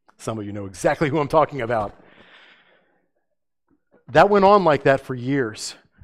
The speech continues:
When he got to be a teenager, his parents took him on a cruise. And if you know anything about a cruise, what you know is this: the fare is divine. It's wonderful.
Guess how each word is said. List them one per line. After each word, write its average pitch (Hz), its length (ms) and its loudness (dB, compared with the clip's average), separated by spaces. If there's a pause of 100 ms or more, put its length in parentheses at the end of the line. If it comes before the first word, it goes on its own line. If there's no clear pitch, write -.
When 139 180 -4
he 165 120 0
got 190 180 4
to 196 60 -8
be 202 100 0
a 190 40 0
teenager, 160 480 0
his 135 140 -6
parents 160 360 -8
took - 180 -6
him 151 100 -2
on 139 100 0
a 131 60 -8
cruise. 120 420 -6
And 117 60 -6
if - 80 -12
you 143 60 -4
know 165 140 4
anything 185 340 0
about 147 220 2
a 139 40 -2
cruise, 123 500 -6 (340)
what 135 180 -6
you 147 80 -4
know 151 180 4
is 127 180 2
this: 120 280 0
the 117 180 -8
fare 143 440 0
is 110 440 -4 (580)
divine. 107 680 -2 (880)
It's 147 200 -2
wonderful. 139 600 -2